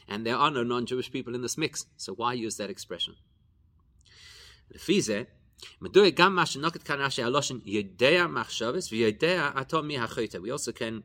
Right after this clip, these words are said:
because we've now explained that the whole focus here is that Moshe and Aaron are saying, "But you know what's going on in their minds." So now you can understand why Rashi uses the expression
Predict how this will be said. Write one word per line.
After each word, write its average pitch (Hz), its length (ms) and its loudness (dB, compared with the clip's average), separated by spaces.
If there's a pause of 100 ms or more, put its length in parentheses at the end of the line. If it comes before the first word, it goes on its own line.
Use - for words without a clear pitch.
because - 280 -6
we've 101 120 -10
now 110 80 -6
explained 110 440 -4
that 98 100 -10
the 98 80 -10
whole 123 140 -6
focus - 460 -4
here 104 140 -2
is 95 260 -4 (340)
that 101 120 -8
Moshe 127 220 0
and 123 100 -2
Aaron 123 200 -2
are 110 40 -4
saying, 113 180 -2
"But 107 140 -4
you 143 100 0
know 147 140 0
what's 202 160 0
going 123 200 -2
on 110 100 -2
in 107 80 -6
their 101 100 -6
minds." 104 520 -6
So - 160 -8
now 98 100 -8
you 101 120 -10
can 104 120 -14
understand 95 580 -6
why 101 140 0
Rashi 110 380 -6
uses 107 180 -14
the - 80 -6
expression 135 580 -2